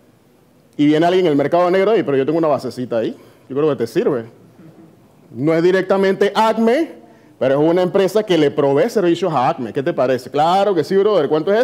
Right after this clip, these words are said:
eso? Son, "Dame treinta dolitas". "No, no, no, no, no hay pa' tanto. Dame veinticinco, pues". Agarra, agarra ahí, listo, ya tienen acceso a esa información. Todo lo que es la parte financiera es sumamente importante. Hablemos, estamos hablando de lo que es el crimen organizado, donde el dinero es lo más importante.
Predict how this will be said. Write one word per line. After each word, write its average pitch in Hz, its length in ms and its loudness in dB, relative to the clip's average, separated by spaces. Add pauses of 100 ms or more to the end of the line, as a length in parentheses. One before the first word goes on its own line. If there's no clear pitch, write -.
eso? 247 140 -12 (960)
Son, 120 200 -8 (200)
"Dame 135 200 -2
treinta 202 220 0
dolitas". 180 340 0 (120)
"No, 147 180 -4
no, 214 240 0
no, - 0 -
no, 202 240 -2
no 185 80 0
hay 185 60 0
pa' 202 120 0
tanto. 165 260 -2 (180)
Dame 156 160 -2
veinticinco, 156 380 -4
pues". 143 140 -6 (260)
Agarra, 131 260 -2
agarra 131 240 0
ahí, 220 240 0
listo, 139 440 -2
ya 127 120 -2
tienen 160 200 0
acceso 139 260 -4
a - 20 -4
esa 156 140 -4
información. 120 420 -8 (760)
Todo 190 140 2
lo 214 100 2
que 180 80 2
es 185 40 4
la 202 100 2
parte 202 220 2
financiera 190 560 0
es - 220 -8 (160)
sumamente 196 460 0
importante. 175 580 0
Hablemos, 151 580 -2
estamos 135 380 -8
hablando 151 400 0
de 170 180 0
lo 170 160 0
que 156 80 -2
es 156 60 0
el 160 120 -2
crimen 175 300 2
organizado, 143 600 0
donde 131 160 0
el 123 80 -2
dinero 156 420 -2
es 135 100 -2
lo 139 80 -2
más 139 140 -2
importante. 98 500 -8